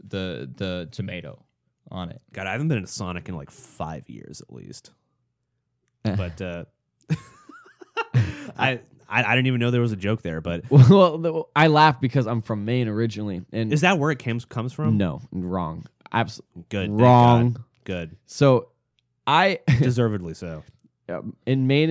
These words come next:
Speaker 3: in Maine and New Hampshire, there's no Sonic, but there's one in Massachusetts, and we used to make a voyage to a particular Sonic. So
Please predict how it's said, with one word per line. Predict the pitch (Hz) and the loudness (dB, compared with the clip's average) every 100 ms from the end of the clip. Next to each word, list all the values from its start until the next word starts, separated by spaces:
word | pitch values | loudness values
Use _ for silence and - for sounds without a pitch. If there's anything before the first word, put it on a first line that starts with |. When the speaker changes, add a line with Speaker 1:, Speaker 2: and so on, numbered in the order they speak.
| - | 0
Speaker 3:
in | 135 127 | 0 2
Maine | 139 170 | 2 2
and | 156 | 2
New | 139 | 2
Hampshire, | 135 127 120 107 | 2 0 -4 -4
there's | 107 | -2
no | 110 104 | -4 -4
Sonic, | - 104 82 - | -4 -4 -6 -6
but | 104 - | -6 -4
there's | 107 107 98 | -4 -4 -4
one | 107 117 120 113 - | -2 0 0 -4 -10
in | - 110 107 101 98 _ _ _ _ | -4 -4 -2 -6 -10 _ _ _ _
Massachusetts, | 101 95 - - - 117 104 92 - | -10 -10 -10 -8 -2 -2 -2 -8 -10
and | - 107 101 - - - _ - | -6 -4 -4 -10 -18 -20 _ -12
we | 120 139 | 0 2
used | 143 147 | 2 0
to | |
make | 127 120 - | 0 0 -2
a | |
voyage | 107 110 117 107 95 _ | -2 0 2 0 -4 _
to | - 110 104 98 _ _ _ _ _ | -4 -2 -2 -6 _ _ _ _ _
a | |
particular | - - 113 107 95 | -16 -6 -4 -4 -6
Sonic. | 98 101 95 85 - | -6 -6 -6 -8 -8
So | - 98 | -6 -4